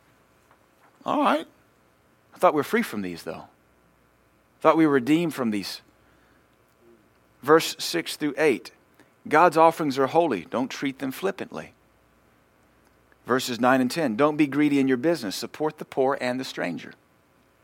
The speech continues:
Verse eleven, "Don't steal, lie, or cheat." These are just summaries, but this is basically what these verses say. All of this, even the most liberal, feminist, judicial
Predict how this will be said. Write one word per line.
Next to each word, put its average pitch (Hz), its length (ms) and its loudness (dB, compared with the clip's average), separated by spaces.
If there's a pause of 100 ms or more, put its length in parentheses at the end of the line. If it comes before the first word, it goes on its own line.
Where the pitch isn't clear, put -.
(400)
Verse 156 200 4
eleven, 175 360 6
"Don't 139 200 0
steal, 151 320 0
lie, 143 220 4
or 147 80 0
cheat." - 420 -6
These 165 160 0
are 202 60 -4
just 196 200 -4
summaries, 147 340 2
but 113 140 -6 (220)
this 190 140 -6
is 214 60 -8
basically 170 320 -2
what 151 100 -6
these 120 140 -6
verses 127 360 -2
say. 127 360 -4 (1120)
All 175 220 6
of 214 80 2
this, 139 320 2 (200)
even 185 380 0
the 165 80 2
most 160 400 0
liberal, 185 760 4 (440)
feminist, 170 960 -2 (1200)
judicial 147 800 2